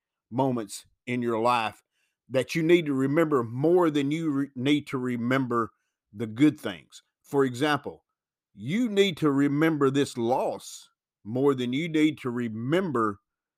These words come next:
that win against Trenton that ended their forty-four game winning streak. And I say that because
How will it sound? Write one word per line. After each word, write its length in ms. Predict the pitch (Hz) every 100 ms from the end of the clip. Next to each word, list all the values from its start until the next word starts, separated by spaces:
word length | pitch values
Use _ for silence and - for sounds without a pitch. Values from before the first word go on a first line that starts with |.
| _ _ _ - 98
that 240 | 120 107
win 540 | 110 139 165 123 110 -
against 420 | 104 107 113 -
Trenton 400 | - 175 - 101
that 180 | 98 104
ended 280 | 117 120 104
their 140 | 113
forty-four 640 | 113 - 139 120 - 117 107
game 280 | 104 101 95
winning 280 | 110 123 90
streak. 320 | - 80 - _ _ _ _ _
And 160 | - 104
I 100 | 101
say 460 | - - 190 214 180
that 360 | 139 127 123
because 920 | 113 113 - - 208 170 113 95 -